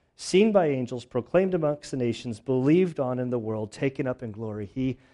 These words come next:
describes the gospel. This is the common confession of the early church, and this, this is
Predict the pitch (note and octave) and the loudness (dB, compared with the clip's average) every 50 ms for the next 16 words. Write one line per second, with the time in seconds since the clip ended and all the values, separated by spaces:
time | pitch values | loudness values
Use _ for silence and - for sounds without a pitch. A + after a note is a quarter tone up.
0 | _ _ _ _ - C3+ A#2+ - - - D#3 D#3+ D#3+ E3+ F3+ E3+ D3 - D3+ D3+ | _ _ _ _ -6 -6 -6 -6 -8 -2 0 4 4 4 4 2 0 -4 -2 0
1 | B2+ C#3 C3 A#2+ A2 - - - A#2 G2 F#2+ _ _ _ _ _ - - D#3 D3 | 4 4 4 4 2 -2 -10 -10 -12 -12 -12 _ _ _ _ _ 0 2 2 2
2 | - D#3+ C3+ B2 C#3 B2+ - - - F3 F3+ F#3+ G#3 G3 F#3+ - F3 D3 - D3+ | 2 -2 -2 -2 -2 -4 -4 -4 0 0 2 2 2 0 0 0 -2 0 2 0
3 | C#3+ B2+ - D3+ C#3 C3 A#2+ A#2+ C3+ C3 C#3 D3 C3+ B2 A#2+ A#2+ - - C3 C3 | 0 0 0 -4 -6 -6 -4 -4 0 2 2 4 4 2 0 -2 -4 -2 -2 -2
4 | B2 - C3 A#2 A#2 C#3 D#3+ D#3 - - - _ _ - C3+ F3 G3 G3 F#3+ - | -2 -4 -6 -2 0 0 0 0 -2 -14 -18 _ _ 4 8 10 10 10 8 4
5 | - D3+ D#3+ D3+ C#3 B2+ A#2 - | 0 2 4 4 4 2 0 -4